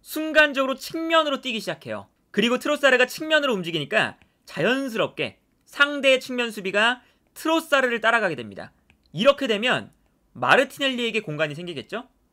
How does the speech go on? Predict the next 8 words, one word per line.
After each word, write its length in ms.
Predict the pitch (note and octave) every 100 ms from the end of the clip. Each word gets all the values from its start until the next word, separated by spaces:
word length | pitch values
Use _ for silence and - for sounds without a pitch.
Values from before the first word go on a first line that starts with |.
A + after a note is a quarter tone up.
| _
그래서 200 | - A3
여기서 640 | D3+ G#3 C4 C#4 G#3 G#2+ _ _ -
마르티넬리에게 720 | - F#3+ A3+ A#3 G3+ F#3 F#3
패스가 320 | G#3 G#3 F3+
들어갑니다. 480 | - D2+ B1+ - - _ _ _ -
그리고 260 | - F#3+ F3
이때 260 | C#3+ G#3+
마르티넬리가 760 | C#3 C#3 - D#3+ C#3+ E3+ A#3+ C4